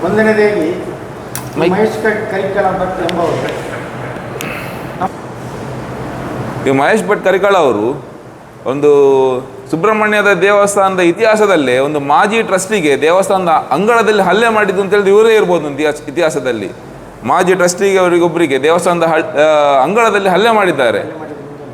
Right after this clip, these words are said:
Speaker 2: ಆ, ಮುಂದಾಗಿದ್ದಾರೆ. ಇಂಥವರು ಟ್ರಸ್ಟಿ ಆಗಿದ್ರೆ ಇವರಿಂದ ನಾವು ಏನು ಇದು ಮಾಡ್ಲಿಕ್ಕೆ ಸರ್? ಇವರು ಖಾಲಿ ಸರ್ವಾಧಿಕಾರಿ ಆಡಳಿತ ಮಾಡ್ಲಿಕ್ಕೆ ಆಗ್ಬೋದಷ್ಟೇ ಬಿಟ್ರೆ ಒಂದು ಜನಪರವಾದಂಥ ಕಾರ್ಯಕ್ರಮಗಳನ್ನು ಮಾಡ್ಲಿಕ್ಕೆ ಇವರು ಯಾವುದೇ ಕಾರಣಕ್ಕಿಲ್ಲ.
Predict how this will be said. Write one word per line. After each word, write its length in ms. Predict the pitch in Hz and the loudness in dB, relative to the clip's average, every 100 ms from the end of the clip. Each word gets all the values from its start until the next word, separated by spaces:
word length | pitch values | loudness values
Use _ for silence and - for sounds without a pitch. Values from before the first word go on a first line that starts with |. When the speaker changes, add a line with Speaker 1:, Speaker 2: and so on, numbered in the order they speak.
| 131 | -2
Speaker 2:
ಆ, 360 | 165 196 113 | 0 0 -2
ಮುಂದಾಗಿದ್ದಾರೆ. 600 | 170 196 180 165 143 127 | 0 2 2 2 2 2
ಇಂಥವರು 800 | 147 185 240 233 233 233 233 202 - - - - | 0 0 2 4 4 4 2 -2 -8 -18 -16 -4
ಟ್ರಸ್ಟಿ 340 | 196 196 214 | -2 0 0
ಆಗಿದ್ರೆ 300 | 208 202 190 | 2 2 2
ಇವರಿಂದ 300 | 202 208 190 | 2 2 0
ನಾವು 340 | 196 190 190 | 2 4 4
ಏನು 400 | 190 226 220 214 | 4 4 2 2
ಇದು 120 | 196 170 | 0 2
ಮಾಡ್ಲಿಕ್ಕೆ 360 | 180 170 165 | 0 0 2
ಸರ್? 140 | 160 151 | 2 2
ಇವರು 220 | 185 190 | 2 2
ಖಾಲಿ 440 | 185 196 202 208 208 - - - | 2 2 2 0 -4 -10 -10 -2
ಸರ್ವಾಧಿಕಾರಿ 920 | 160 196 226 202 220 208 208 196 170 - - | 0 2 2 2 0 2 2 2 -2 -4 2
ಆಡಳಿತ 420 | 180 196 202 202 | 2 2 0 0
ಮಾಡ್ಲಿಕ್ಕೆ 460 | 190 185 180 180 | 0 0 0 0
ಆಗ್ಬೋದಷ್ಟೇ 560 | 180 180 165 160 160 175 | 0 2 2 2 0 0
ಬಿಟ್ರೆ 640 | 165 156 143 151 156 151 - - - | 0 -2 0 0 0 -4 -14 -8 -2
ಒಂದು 500 | 156 165 160 160 151 | 0 2 2 4 2
ಜನಪರವಾದಂಥ 920 | 139 180 185 185 175 175 165 160 156 | 0 0 2 2 4 4 2 0 0
ಕಾರ್ಯಕ್ರಮಗಳನ್ನು 1040 | 160 160 156 180 175 165 160 156 156 151 | 0 2 2 2 0 0 0 0 0 0
ಮಾಡ್ಲಿಕ್ಕೆ 400 | 147 151 147 147 | 0 0 0 0
ಇವರು 140 | 147 147 | 2 2
ಯಾವುದೇ 280 | 151 147 | 2 2
ಕಾರಣಕ್ಕಿಲ್ಲ. 680 | 147 139 139 135 127 110 95 | 0 0 0 -2 -4 -2 -4